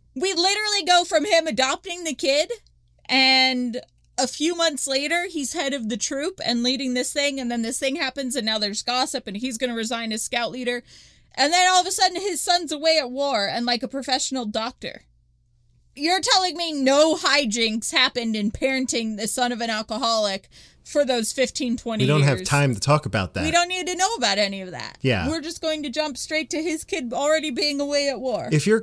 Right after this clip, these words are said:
Speaker 2: yeah, i-, if you're a person who is cool with that, right? Like, the most jarring things for me were, like, the, the bombshells that were solved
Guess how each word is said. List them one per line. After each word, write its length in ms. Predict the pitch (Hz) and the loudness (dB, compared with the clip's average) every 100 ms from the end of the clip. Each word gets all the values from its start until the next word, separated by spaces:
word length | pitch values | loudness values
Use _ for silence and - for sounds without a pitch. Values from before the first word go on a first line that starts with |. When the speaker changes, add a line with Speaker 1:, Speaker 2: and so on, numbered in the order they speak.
| - | 4
Speaker 2:
yeah, 260 | 185 107 - | 4 4 2
i-, 140 | 180 185 | 2 4
if 240 | 185 185 185 | 4 4 2
you're 140 | 302 | 2
a 60 | 320 | 2
person 340 | 254 233 220 | 2 4 6
who 160 | 185 175 | 8 8
is 120 | - | 4
cool 600 | - 185 160 151 147 135 | 4 6 8 8 6 4
with 200 | 135 120 | 2 4
that, 420 | 135 110 90 90 _ _ - | 4 4 2 -4 _ _ 0
right? 400 | 117 107 107 110 | 2 4 2 2
Like, 300 | 113 107 - - - - - 139 _ _ _ | 2 2 -6 -20 -20 -20 -16 -18 _ _ _
the 240 | 139 139 147 | -4 4 6
most 240 | 202 170 | 8 8
jarring 320 | 180 202 208 | 6 6 4
things 220 | 185 180 | 4 2
for 140 | - 147 | 4 4
me 160 | 156 | 6
were, 100 | 143 | 6
like, 300 | 131 120 113 - | 6 6 4 2
the, 140 | 123 | 2
the 340 | 104 113 127 120 | 2 -6 0 4
bombshells 840 | 139 147 156 - 139 131 135 120 | 6 6 4 6 6 8 4 2
that 160 | 131 127 | 2 4
were 80 | |
solved 640 | 117 139 123 120 120 107 - | 4 6 6 6 4 0 -6